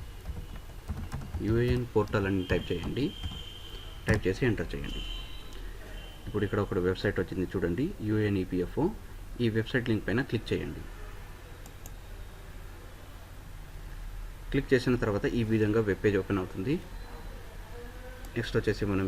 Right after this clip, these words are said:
ఇప్పుడు కింద చూడండి, ఇక్కడ స్క్రోల్ డౌన్ చేస్తే ఇక్కడ కింద చూడండి, మీరు ఇక్కడ చూడొచ్చు యాక్టివేట్ యూఏఎన్. దీనిపైన క్లిక్ చేయాలి. రైట్, ఇప్పుడు ఇక్కడ చూడండి ఓ వెబ్ పేజ్ ఓపెన్ అయింది.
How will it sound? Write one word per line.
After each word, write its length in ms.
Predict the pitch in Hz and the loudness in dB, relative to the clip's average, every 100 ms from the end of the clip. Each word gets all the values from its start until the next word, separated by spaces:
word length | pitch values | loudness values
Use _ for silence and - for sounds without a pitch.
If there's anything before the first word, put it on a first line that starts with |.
| 92 | 2
ఇప్పుడు 200 | 98 151 202 - - - - - | 2 0 0 -6 -10 -10 -6 2
కింద 180 | 104 98 | 4 4
చూడండి, 260 | 92 98 95 | 0 -2 -6
ఇక్కడ 140 | - 107 - | -6 -6 -6
స్క్రోల్ 300 | - 104 98 | 0 2 4
డౌన్ 140 | 95 92 | 4 2
చేస్తే 200 | 95 - 92 | -2 -4 -4
ఇక్కడ 140 | 95 95 | -4 -2
కింద 140 | 92 92 | 0 0
చూడండి, 340 | 101 92 104 196 - - - - | 0 0 0 -2 -6 -10 -10 -4
మీరు 140 | 113 104 | 0 2
ఇక్కడ 140 | 110 98 | 2 2
చూడొచ్చు 340 | 107 107 - 202 - - 110 | 4 2 2 0 0 0 0
యాక్టివేట్ 520 | - 131 127 143 143 117 | 2 2 6 6 6 4
యూఏఎన్. 440 | 101 98 90 - - - - - - - - - - | 4 4 2 -4 -8 -10 -10 -10 -8 -8 -8 -6 6
దీనిపైన 380 | 127 117 98 120 - | 8 10 6 4 4
క్లిక్ 160 | 127 - | 2 2
చేయాలి. 320 | 92 85 - - - - - - - - - - - - - - - - - - - - - - - - - - - - - - - - - - - - - - - - - - - - | 0 0 -6 -8 -8 -10 -12 -12 -10 -8 -6 -6 -6 -8 -10 -10 -10 -10 -10 -10 -10 -10 -10 -10 -10 -8 -8 -10 -12 -12 -10 -10 -10 -10 -8 -10 -10 -10 -10 -10 -10 -10 -10 -10 -10 0
రైట్, 160 | 101 107 | 0 2
ఇప్పుడు 160 | 107 104 | 0 -2
ఇక్కడ 220 | 110 110 101 | 0 0 2
చూడండి 260 | 101 104 135 117 | 2 2 4 4
ఓ 40 | 104 | 4
వెబ్ 160 | 98 - | 2 2
పేజ్ 140 | 104 98 | 2 2
ఓపెన్ 180 | 104 98 | 2 2
అయింది. 220 | 87 | 2